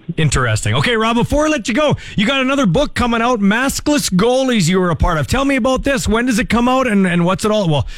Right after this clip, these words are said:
the title probably says it all, but, uh, just tell us a bit about the book.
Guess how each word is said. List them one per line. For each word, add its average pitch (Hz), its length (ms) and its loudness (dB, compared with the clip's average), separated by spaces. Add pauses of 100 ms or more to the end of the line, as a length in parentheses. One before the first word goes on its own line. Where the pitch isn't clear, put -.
(320)
the 143 120 0
title 180 320 0
probably 147 340 0
says 160 320 0
it 131 80 0
all, 156 220 0
but, 131 220 -2
uh, 156 60 0
just 185 200 -2
tell 220 160 0
us 175 120 0
a 190 40 2
bit 190 140 0
about 190 200 0
the 170 80 0
book. 165 360 -2